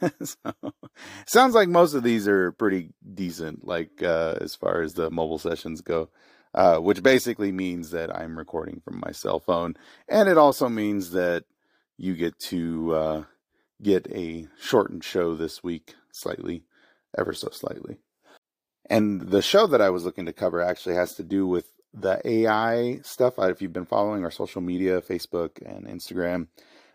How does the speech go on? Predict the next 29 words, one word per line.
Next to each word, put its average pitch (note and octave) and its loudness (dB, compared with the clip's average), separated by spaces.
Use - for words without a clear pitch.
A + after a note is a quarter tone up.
uh, F2 2
there G2 4
is, F#2 -4
I've - -2
been, C#3 6
I C#3 -2
play D3+ 4
with, C3 6
uh, F#2 2
the G2 -6
Meta G2 -2
A G2 -4
I F#2 -2
a F2+ -6
little G2+ 0
bit. F#2+ 0
I F2+ -4
have D#2+ -6
conversations. D#2+ -8
My - -10
best F2+ -4
conversations D#2+ -6
seem D#2+ -8
to E2+ -8
be D#2+ -8
coming D#2+ -8
from E2 -12
there E2 -2
lately. E2 -2